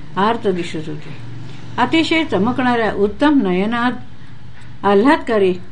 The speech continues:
प्रभाकरादी जातिवंत रत्ने काढून घेतलेल्या नव्या मोत्यांच्या माळेसारखी ती दिसत होती. पुण्यक्षय झाल्यामुळे एकाएकी आपल्या स्थानापासून चलित होऊन,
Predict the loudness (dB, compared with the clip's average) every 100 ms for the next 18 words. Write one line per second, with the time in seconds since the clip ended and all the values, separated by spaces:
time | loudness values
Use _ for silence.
0 | -4 -2 0 0 0 0 0 0 0 0
1 | 0 -2 -4 -2 -2 -2 -4 -4 -2 -2
2 | -2 -4 -8 -12 -8 -4 0 2 2 0
3 | -4 -10 -8 -4 0 2 4 2 0 0
4 | 0 0 0 2 2 0 -2 -4 -2 0
5 | 0 -2 -4 -6 -8 -8 -10 -10 -12 -12
6 | -12 -6 0 4 4 4 2 2 2 0
7 | 2 0 0 -4 -8 -12 -4 -2 2 4
8 | 4 2 2 0 0 -2 -2 -2 -2 -2
9 | -4 -4 -2 0 0 0 0 0 -2